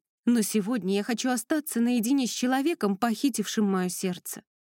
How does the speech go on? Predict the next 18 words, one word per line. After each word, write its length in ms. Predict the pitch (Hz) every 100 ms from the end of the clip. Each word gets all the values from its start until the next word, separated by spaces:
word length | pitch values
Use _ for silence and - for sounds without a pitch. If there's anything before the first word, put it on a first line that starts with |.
| _
«А 120 | 185
ведь 200 | 175 143
пророчество 640 | - 185 175 156 175 180 190
и 100 | 226
правда 380 | 220 175 151 185
сбылось», 560 | 175 226 208 - - - _ _ _ _
задумчиво 540 | 185 226 180 156 - 175
сказал 360 | - 202 180
мужчина. 560 | 175 185 - - 160 - _ _ _
«Беатрис 480 | 196 190 170 165 160
покинула 580 | - 185 - 175 139 120
наш 260 | 87 - -
мир». 300 | 139 - - _ _ _
«Я 220 | - 277 294
уверена, 460 | 294 330 262 240
однажды 420 | 254 302 349 240
она 180 | 262 269
вернётся. 680 | 277 311 311 254 196 -